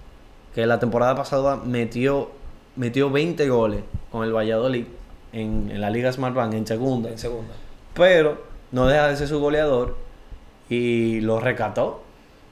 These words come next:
Speaker 1: Al
Speaker 2: ¿En
Speaker 1: mi-,
Speaker 2: qué minuto? En el noventa y tres.
Speaker 1: al minuto noventa y tres, el juego dado ya
Speaker 2: Ya por empate.
Speaker 1: por empate. Para que tú veas, mire este dato, para que tú veas que si,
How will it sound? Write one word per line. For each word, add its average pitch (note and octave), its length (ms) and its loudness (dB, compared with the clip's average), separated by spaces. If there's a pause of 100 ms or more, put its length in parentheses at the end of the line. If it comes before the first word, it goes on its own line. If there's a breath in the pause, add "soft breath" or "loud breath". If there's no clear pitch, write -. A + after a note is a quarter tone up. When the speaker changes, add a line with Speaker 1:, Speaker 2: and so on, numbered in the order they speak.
Speaker 1:
Al A#2 180 -2
Speaker 2:
¿En C3 140 0
Speaker 1:
mi-, A#2 60 -4
Speaker 2:
qué B2 100 0
minuto? E3 420 -4
En G#2+ 80 -10
el A#2+ 80 -10
noventa B2+ 280 -2
y B2 40 -6
tres. C3+ 260 -4 (120)
Speaker 1:
al G#2+ 100 -6
minuto A#2 380 -4
noventa F3 280 -2
y E3+ 40 -4
tres, E3+ 240 -4
el B2+ 60 0
juego D#3+ 400 0
dado E3 380 2
ya D3 640 0
Speaker 2:
Ya C3 200 2
por D3 120 0
empate. A2+ 460 -2
Speaker 1:
por B2+ 260 -2
empate. B2 520 -2 (140)
Para C3+ 220 0
que D3 80 -2
tú E3 160 -4
veas, F3 180 0
mire F3 200 0
este G#3+ 160 -4
dato, A#2 420 0
para B2 180 -2
que B2+ 100 -8
tú D3+ 120 -6
veas F3 160 -2
que D#3 140 -6
si, D3+ 220 -8